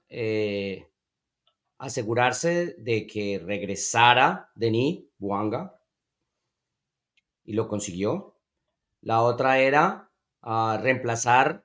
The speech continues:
a su lateral con un lateral que ya tenían casi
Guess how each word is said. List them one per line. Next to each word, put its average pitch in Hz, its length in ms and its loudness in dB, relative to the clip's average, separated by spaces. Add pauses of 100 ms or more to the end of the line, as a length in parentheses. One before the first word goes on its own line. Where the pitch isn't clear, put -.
(120)
a 117 140 -8
su 117 160 -8
lateral 107 640 -2 (320)
con 104 180 -6
un 104 140 -4
lateral 117 340 -2
que 110 120 -4
ya 113 160 0
tenían 110 380 -2
casi 107 600 -6